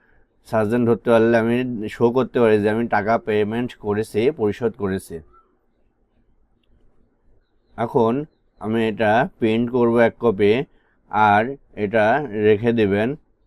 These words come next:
আর অবশ্যই মোবাইলে আপনাকে যখন ডেলিভারি দিতে আসবে তার আগে আপনার মোবাইলে ফোন দেবে, "ভাই আপনি কোথায় আসছেন, আপনার একটা ট্যাক্স টোকেন আছে, এটা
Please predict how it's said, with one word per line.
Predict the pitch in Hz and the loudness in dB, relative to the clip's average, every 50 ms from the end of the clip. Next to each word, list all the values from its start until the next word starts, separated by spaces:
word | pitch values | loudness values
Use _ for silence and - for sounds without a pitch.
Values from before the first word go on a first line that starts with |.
| _ _ _ _ _ _ _ _ _ _ _ _ _ _ _ _ _ _ _ _ _ _ _ _ | _ _ _ _ _ _ _ _ _ _ _ _ _ _ _ _ _ _ _ _ _ _ _ _
আর | - 101 104 107 | -2 0 2 2
অবশ্যই | 107 107 107 117 120 - - - 131 113 110 117 135 156 - - _ _ _ _ 107 | 2 4 2 2 0 -2 -2 -2 0 2 4 4 2 0 -2 -8 _ _ _ _ -6
মোবাইলে | 110 110 110 113 117 117 113 113 | -2 0 2 4 4 6 6 4
আপনাকে | 110 104 110 110 110 110 120 110 110 117 123 | 2 2 0 -4 -4 -2 0 0 0 0 0
যখন | 110 110 107 113 117 110 | 0 0 0 0 0 0
ডেলিভারি | 104 104 104 110 113 117 113 | 0 2 2 2 2 0 0
দিতে | 110 107 104 120 | -2 -4 -2 0
আসবে | 113 113 110 101 101 | 2 2 2 0 -4
তার | 92 101 110 113 113 | -2 0 0 2 2
আগে | 107 104 101 104 101 110 | 0 0 -2 -2 -2 -2
আপনার | 139 156 - 104 95 - 113 110 | -4 -6 -8 -10 -8 -8 -8 -6
মোবাইলে | 110 104 101 101 104 104 98 98 101 107 120 143 196 - _ _ _ _ | -4 -4 -2 -2 0 0 0 0 0 0 -2 -2 -4 -6 _ _ _ _
ফোন | _ - 117 113 117 117 117 | _ -2 0 0 0 0 2
দেবে, | 110 110 98 101 107 | 2 2 2 2 0
"ভাই | 107 104 104 104 | 0 2 2 2
আপনি | 101 98 104 104 95 | 0 0 -4 -8 -8
কোথায় | 98 101 92 110 113 | -8 -8 -6 -2 0
আসছেন, | 110 107 104 101 - - 120 127 147 165 - _ _ _ | 0 0 0 -2 -4 -4 -4 -4 -4 -8 -12 _ _ _
আপনার | - 95 98 101 104 104 | -8 -6 -4 -4 -4 -6
একটা | 95 101 | -6 -8
ট্যাক্স | 92 - - 104 104 104 - | -10 -8 -6 -4 -4 -6 -6
টোকেন | - - 104 92 101 98 98 | -8 -10 -8 -6 -6 -6 -4
আছে, | 95 95 - - 123 | -6 -6 -6 -6 -6
এটা | 107 87 - 117 139 | -6 -4 -4 -4 -4